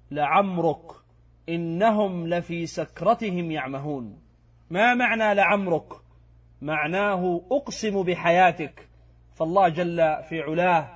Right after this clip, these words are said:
يقسم بحياة النبي عليه الصلاة والسلام، وهو سبحانه يقسم بما شاء من مخلوقاته، ولم يحصل ذلك في القرآن، أن أقسم الله بحياة أحد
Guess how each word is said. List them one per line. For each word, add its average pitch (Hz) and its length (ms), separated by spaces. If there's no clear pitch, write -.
يقسم 226 840
بحياة 175 540
النبي 175 280
عليه 147 240
الصلاة 131 420
والسلام، 113 440
وهو 247 360
سبحانه 254 800
يقسم 269 480
بما 240 260
شاء 311 280
من 254 200
مخلوقاته، 247 920
ولم 285 440
يحصل 247 500
ذلك 233 440
في 196 120
القرآن، 196 540
أن 190 260
أقسم 247 380
الله 214 280
بحياة 196 460
أحد 311 500